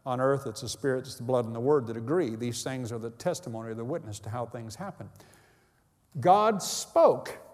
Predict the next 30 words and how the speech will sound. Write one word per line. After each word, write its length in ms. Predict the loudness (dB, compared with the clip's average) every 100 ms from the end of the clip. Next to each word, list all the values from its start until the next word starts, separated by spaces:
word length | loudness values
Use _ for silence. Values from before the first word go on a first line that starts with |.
| -10
is 140 | -4
all 180 | 0 0
I'm 100 | 0
trying 180 | -2 -4
to 60 | -4
get 180 | -4
back 240 | -4 -6 -6
to 100 | -8
again. 360 | -6 -8 -10 -12 -16 _ _
So 140 | -8 -6
you 60 |
really 200 | -4 -2
hear 140 | 0 0
that. 160 | 0 -2
It's 160 | -4
not 260 | -4 -4 -4
a 60 |
faith 440 | -6 -2 -2 -2 -6
teaching, 380 | -10 -8 -10 -12
it's 160 | -8 -8
a 60 |
Bible 420 | -2 -2 0 -2
teaching. 420 | 0 -4 -4 -10 -6
Would 160 | -4
you 80 | -4
get, 320 | -2 -2 -2
give 100 | -6
me 100 | -4
a 40 | -4
break? 200 | -6